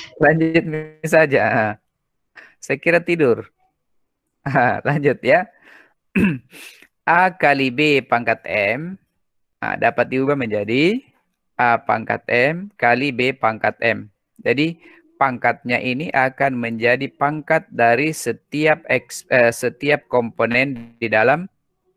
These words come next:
bilangan pokoknya. Ya, seperti itu.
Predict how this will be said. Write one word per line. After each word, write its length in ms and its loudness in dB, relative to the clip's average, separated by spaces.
bilangan 480 0
pokoknya. 640 -6
Ya, 240 0
seperti 400 -6
itu. 100 -14